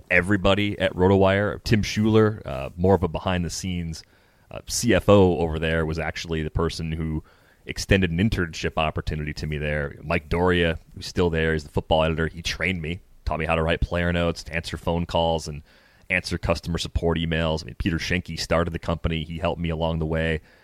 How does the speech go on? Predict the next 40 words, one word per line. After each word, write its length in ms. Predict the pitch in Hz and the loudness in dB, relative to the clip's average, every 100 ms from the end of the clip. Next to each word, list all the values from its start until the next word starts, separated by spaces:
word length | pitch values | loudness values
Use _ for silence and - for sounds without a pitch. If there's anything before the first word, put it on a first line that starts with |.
| _ - | _ -4
Jeff 220 | 85 - | -2 2
Erickson 360 | 87 90 - 85 | 2 2 2 -2
and 100 | - | 0
Chris 280 | 82 - | 0 0
Liss 420 | 78 82 - - _ | 0 0 0 -2 _
just 200 | 90 - - | -6 -6 -8
sharing 640 | - - 185 - 95 92 - - | -8 0 4 4 4 0 -2 -2
radio 440 | 82 95 101 101 | 0 4 4 4
time 460 | - 104 107 107 95 | 2 2 0 -2 0
with 200 | 104 - | -2 0
me 180 | 107 104 | 0 0
when 140 | 80 | 0
I 120 | 80 | 0
had 320 | 87 78 73 | 2 0 -4
no 320 | 80 87 90 92 | -2 2 6 6
radio 380 | 90 92 92 | 6 6 4
experience. 720 | 87 - 85 92 98 104 - | 2 0 0 2 2 0 -4
Like, 200 | 73 71 - _ _ _ _ - | -8 -8 -14 _ _ _ _ -2
that's 240 | 87 - 85 | 0 0 2
luck. 300 | 87 - - - | 2 2 -4 -2
That's, 280 | 85 - - | 0 0 4
that's 180 | 104 | 4
having 440 | 117 110 107 92 87 76 | 6 6 6 2 0 -2
good 380 | 101 101 90 85 - | 4 4 2 -10 -2
people 360 | 98 - 95 90 | -2 0 0 4
who 100 | 90 | 4
are 60 | |
willing 260 | 85 87 85 | 4 4 2
to 360 | - 82 78 - - - - - 85 | 0 0 0 -4 -12 -20 -20 -10 0
give 160 | 113 | 4
you 100 | 113 | 6
an 80 | 101 | 6
opportunity 500 | 92 92 - 92 87 | 4 2 -2 -2 -2
to 60 | 76 | -4
grow. 540 | 76 80 90 76 71 - _ _ _ - | -2 4 4 4 0 -6 _ _ _ -12
Um, 400 | 71 67 - - | -10 -10 -10 -6
and 260 | 76 73 76 - - - | -6 -6 -8 -14 -20 -6
most 240 | 104 101 - | 0 2 2
people 300 | - 95 92 - | 0 0 -2 0
aren't 220 | 87 | 0